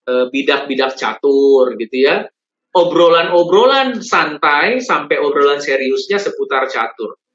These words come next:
Jadi anak-anak itu terbiasa melihat bapaknya main catur,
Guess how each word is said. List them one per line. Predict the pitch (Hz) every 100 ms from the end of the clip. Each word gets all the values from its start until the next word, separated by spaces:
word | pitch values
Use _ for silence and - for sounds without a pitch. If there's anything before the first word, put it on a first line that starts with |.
| _ _
Jadi | 180 320
anak-anak | 214 226 226 214 214
itu | 233
terbiasa | 285 254 202 214 214 269
melihat | 233 226 -
bapaknya | 190 196 214 226 240
main | 214 208
catur, | 208 220 220 262 269 262